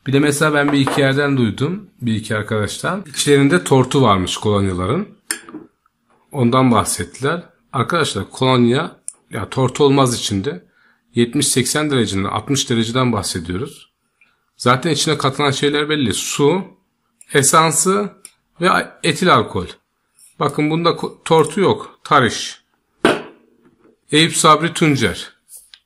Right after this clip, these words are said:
Tortu yok. Kesinlikle.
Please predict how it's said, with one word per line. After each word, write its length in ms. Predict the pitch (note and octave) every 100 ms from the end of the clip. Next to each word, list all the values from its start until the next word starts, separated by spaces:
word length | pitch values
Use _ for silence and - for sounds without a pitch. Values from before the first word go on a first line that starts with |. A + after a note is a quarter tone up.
| _ - - _ _ _ -
Tortu 380 | D3+ D3 D3+
yok. 460 | F3 D3+ - - - _ _ _ _ _ _ _ _ _ _ -
Kesinlikle. 800 | C#3+ - C#3+ B2 - - -